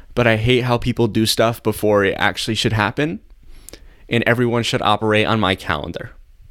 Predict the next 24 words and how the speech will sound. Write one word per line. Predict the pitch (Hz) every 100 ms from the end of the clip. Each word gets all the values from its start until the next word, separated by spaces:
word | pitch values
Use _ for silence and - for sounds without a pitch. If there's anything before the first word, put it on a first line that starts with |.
| -
So, | - 78 50 - _ - - - - - -
there. | 104 101 104 - -
<laughs> | - -
I'm | 95
gonna | 113 131 120
say | - 120 120
it. | - - - -
So, | - 90 87 - _ - - - - - - - - -
I'm | 110 113
gonna | 110
be | 107 113
releasing | 110 110 - 113
a, | - -
a |
Chad | 120 - 107 101
calendar, | - 95 95 90 98 -
uh, | 107 104 -
on | 104 101
when | 104 104
you're | 104
allowed | 101 95 95 95 92 - - - -
to, | - 104
you | 95
know, | 95 90 82